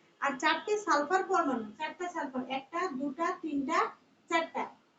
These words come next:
এই চারটা সালফার পরমাণু নাইট্রোজেনের সাথে যুক্ত আছে। যেমন এই নাইট্রোজেনের সাথে সালফার, নাইট্রোজেনের সাথে সালফার, নাইট্রোজেনের সাথে সালফার, নাইট্রোজেনের সাথে সালফার, নাইট্রোজেনের সাথে সালফার। তাহলে চারটি সালফার পরমাণু দুটি নাইট্রোজেন পরমাণু মাঝখানে অবস্থান করে।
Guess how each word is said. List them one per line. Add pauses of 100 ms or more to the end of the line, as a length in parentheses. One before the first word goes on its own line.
এই
চারটা
সালফার
পরমাণু (260)
নাইট্রোজেনের
সাথে
যুক্ত
আছে।
যেমন (120)
এই
নাইট্রোজেনের
সাথে
সালফার, (440)
নাইট্রোজেনের
সাথে
সালফার, (420)
নাইট্রোজেনের
সাথে
সালফার, (400)
নাইট্রোজেনের
সাথে
সালফার,
নাইট্রোজেনের
সাথে (480)
সালফার। (480)
তাহলে (220)
চারটি
সালফার
পরমাণু
দুটি
নাইট্রোজেন
পরমাণু
মাঝখানে
অবস্থান
করে।